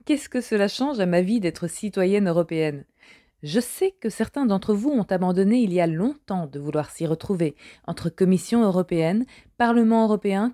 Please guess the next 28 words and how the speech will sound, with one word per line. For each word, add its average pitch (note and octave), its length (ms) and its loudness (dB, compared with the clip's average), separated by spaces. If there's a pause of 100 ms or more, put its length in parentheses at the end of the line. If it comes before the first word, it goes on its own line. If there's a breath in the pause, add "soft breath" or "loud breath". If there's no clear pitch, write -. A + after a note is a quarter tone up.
Conseil C#4 400 -2
de A#3 100 2
l'Union A3 300 4
européenne, G3+ 580 0
Conseil E4 480 -2
européen, A#3 520 2 (320 loud breath)
alors A#3 380 4
qu'en F#3 180 -6
fait, - 480 -4
pour E3 100 -6
la D#3+ 80 0
plupart D#3+ 460 -4
d'entre G3 360 0
nous, G#3 280 4 (340 soft breath)
on G3 180 -2
est D#3 120 -2
d'accord, G3+ 560 -2 (200)
on A#3+ 120 0
s'en B3 260 0
fiche B3 400 -2
de G3 80 0
tous G3 160 -4
ces G3 160 -4
détails, F#3 480 -4 (400 soft breath)
on B3+ 260 6
veut G#3 340 0
du G#3 180 -4
concret. A#3 560 -4